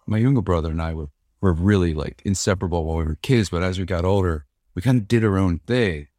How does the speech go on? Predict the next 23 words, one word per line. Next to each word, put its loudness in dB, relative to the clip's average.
But -4
I 2
remember 4
I 0
had 0
this, -4
uh, -6
I -2
had 2
this 0
girlfriend 2
many 2
years 2
ago. -6
She -2
said, 0
"Thanks 2
for -2
putting -6
the -4
toilet 0
seat -8
down." -8